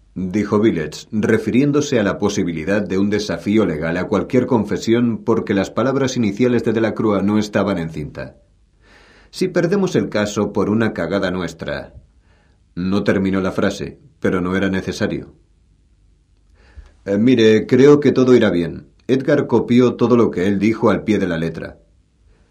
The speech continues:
Paramos en cuanto vimos que teníamos lo suficiente para detenerlo y ahora lo grabaremos todo con sonido y vídeo". Billets pareció aplacarse mínimamente.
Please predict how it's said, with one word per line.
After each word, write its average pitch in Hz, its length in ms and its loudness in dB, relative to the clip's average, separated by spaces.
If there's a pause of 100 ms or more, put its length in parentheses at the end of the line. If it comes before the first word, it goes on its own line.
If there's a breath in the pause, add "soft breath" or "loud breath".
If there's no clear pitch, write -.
(240)
Paramos 98 500 0
en 107 140 2
cuanto 98 300 2
vimos 107 460 2
que - 220 -6
teníamos 101 500 -2
lo 113 80 2
suficiente 107 600 0
para 101 220 0
detenerlo 104 600 0
y 110 140 0
ahora 95 260 0
lo 107 140 2
grabaremos 98 520 0
todo 107 220 2
con 120 160 2
sonido 85 380 -4
y 82 60 -4
vídeo". 85 320 -6 (800)
Billets 123 640 0 (140)
pareció 110 400 0
aplacarse 107 640 0
mínimamente. 82 880 -4